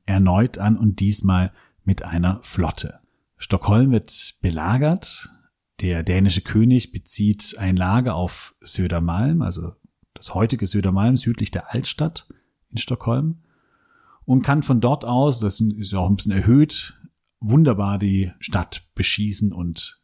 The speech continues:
belagern. Prinzipiell ist Stockholm relativ schwer zu belagern, weil sie sehr günstig liegt. Man hat einerseits östlich die Ostsee,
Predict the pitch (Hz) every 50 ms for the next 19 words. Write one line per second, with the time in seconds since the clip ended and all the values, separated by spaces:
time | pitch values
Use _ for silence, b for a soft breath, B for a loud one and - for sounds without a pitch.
0 | _ _ - 104 95 92 85 82 80 - - 80 - - - 131 160 175 180 160
1 | 156 151 143 - - 131 - - 131 123 120 123 117 110 113 101 - - - 90
2 | 98 113 143 143 - - 180 156 151 139 143 147 156 160 160 165 170 185 b b
3 | b _ 101 104 110 120 127 127 120 - 123 120 120 120 120 120 117 117 113 -
4 | _ _ _ _ _ - - 120 113 107 95 - 135 156 175 - - - 120 -
5 | - 120 139 165 - - 110 104 107 110 - - - 120 135 156 156 135 139 139
6 | 147 147 - - - - 127 143 - - - 135 123 - - 98 - - - 156
7 | - - - - - 160 160 170 190 185 b